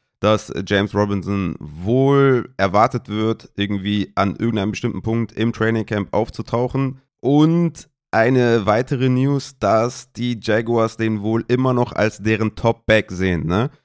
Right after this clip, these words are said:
Muss natürlich sagen, dass natürlich alles so News, ähm, wie soll ich sagen,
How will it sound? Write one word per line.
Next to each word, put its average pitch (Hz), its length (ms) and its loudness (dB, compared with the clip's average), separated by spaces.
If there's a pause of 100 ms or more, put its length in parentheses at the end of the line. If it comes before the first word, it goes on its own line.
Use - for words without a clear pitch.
(160)
Muss 117 120 -4
natürlich 131 320 2
sagen, 139 540 4 (280)
dass - 680 -4
natürlich 110 480 0
alles 107 300 0
so 107 180 -2
News, 123 600 0
ähm, 98 440 -4
wie 104 80 -4
soll 123 140 2
ich 117 60 0
sagen, 98 440 0